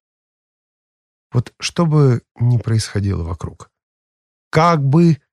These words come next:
сложно нам ни было, уповай на Господа.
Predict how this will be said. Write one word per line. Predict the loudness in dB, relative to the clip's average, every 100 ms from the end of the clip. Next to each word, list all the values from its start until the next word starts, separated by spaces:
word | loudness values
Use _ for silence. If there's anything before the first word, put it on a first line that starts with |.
| _ _ _ _
сложно | -10 -2 2 4 4 4
нам | 4 4 2 2
ни | 4
было, | 4 2 -10 -16 _ _ _ _ _
уповай | -4 0 0 2 2 2 2 -4 -6
на | -4
Господа. | -2 -6 -8 -16 -20